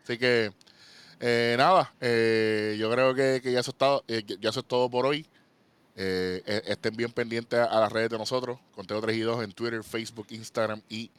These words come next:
en YouTube, donde nos están viendo ahora mismo aquí. Eh, comente, comparta, like, suscríbase, deja la campanita para que esté pendiente a to-, a todos los programas. Ya vamos a estar empezando a grabar un poco más corrido.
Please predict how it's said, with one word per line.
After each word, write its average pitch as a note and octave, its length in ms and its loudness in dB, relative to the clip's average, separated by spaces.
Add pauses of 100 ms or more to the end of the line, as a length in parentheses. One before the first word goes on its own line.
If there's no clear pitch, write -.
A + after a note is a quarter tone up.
(480)
en F#2+ 180 -10
YouTube, G#2+ 280 -8
donde G#2 200 -10
nos F#2+ 80 -8
están G#2 260 -10
viendo G#2+ 220 -6
ahora G#2 140 -2
mismo G#2+ 280 -12
aquí. D3+ 240 -16 (960)
Eh, F#2 320 -4
comente, G#2 320 -6
comparta, B2+ 580 -4 (320)
like, A2 300 -2 (120)
suscríbase, G#2+ 680 -4 (580)
deja F#2+ 140 -10
la G2 80 -6
campanita G2+ 500 -6
para F#2+ 100 -8
que F2 40 -14
esté F#2 160 -10
pendiente G2 400 -8
a - 20 -8
to-, G2 160 -4
a F2+ 140 -2
todos G2 160 -6
los G2 100 -8
programas. G#2 460 -8 (420)
Ya G#2 140 0
vamos B2+ 240 4
a - 40 4
estar C3 200 0
empezando B2 340 -4
a B2+ 40 4
grabar B2 200 4
un A#2 80 -6
poco A#2+ 240 -4
más A#2 140 -2
corrido. B2+ 520 -4